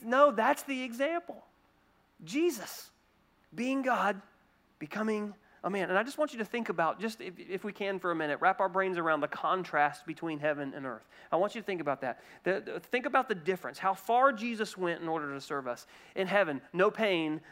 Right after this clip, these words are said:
no suffering at all, nothing. We can't even begin to imagine what that feels like. We, we don't know.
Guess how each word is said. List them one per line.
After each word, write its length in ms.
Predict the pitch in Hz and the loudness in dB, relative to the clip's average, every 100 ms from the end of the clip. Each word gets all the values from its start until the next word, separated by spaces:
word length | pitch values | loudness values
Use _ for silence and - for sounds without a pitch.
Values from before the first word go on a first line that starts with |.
| - | -2
no 160 | 170 170 | 2 2
suffering 540 | - 160 - 120 110 _ _ _ _ _ _ _ _ | 0 -6 -6 -12 -14 _ _ _ _ _ _ _ _
at 140 | 180 240 | 4 6
all, 280 | 277 175 - - - | 8 6 0 -20 0
nothing. 360 | 226 262 170 143 | 2 2 0 -2
We 100 | - | 0
can't 160 | 294 | 2
even 200 | 294 262 | 4 2
begin 200 | 247 269 | 2 2
to 100 | 254 | 4
imagine 380 | 240 247 254 226 | 6 6 6 4
what 160 | 226 226 | 0 2
that 200 | 196 - | 2 2
feels 240 | 220 190 | 0 2
like. 140 | 143 165 | 0 0
We, 80 | 220 | 0
we 100 | 240 | 2
don't 240 | 262 208 | 2 4
know. 320 | 233 180 117 | 6 6 4